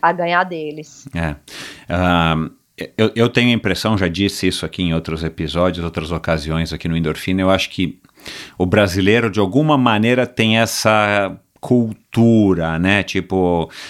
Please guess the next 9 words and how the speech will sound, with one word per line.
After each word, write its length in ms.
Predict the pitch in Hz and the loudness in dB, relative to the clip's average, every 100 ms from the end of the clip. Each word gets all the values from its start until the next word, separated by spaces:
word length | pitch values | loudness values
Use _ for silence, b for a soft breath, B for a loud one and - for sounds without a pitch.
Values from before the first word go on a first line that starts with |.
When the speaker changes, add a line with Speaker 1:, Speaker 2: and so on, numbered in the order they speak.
| B | B
Speaker 2:
né, 180 | - 101 | 0 0
provavelmente 720 | 95 107 107 107 107 113 117 117 | 2 2 4 4 4 2 0 0
você, 800 | 120 104 - 113 113 107 95 - | 0 0 0 2 2 0 -4 -6
é, 100 | 92 | -4
recebeu 600 | 92 107 - 95 110 104 | -2 0 0 2 2 2
muitos 720 | 95 110 110 107 95 92 90 | 0 0 0 0 0 0 -2
comentários 720 | - 104 101 92 104 101 98 | 0 0 2 2 2 2 -2
nesse 300 | 90 98 - | -2 -4 -4
tipo, 520 | 90 - 101 92 85 | -4 -2 0 0 -4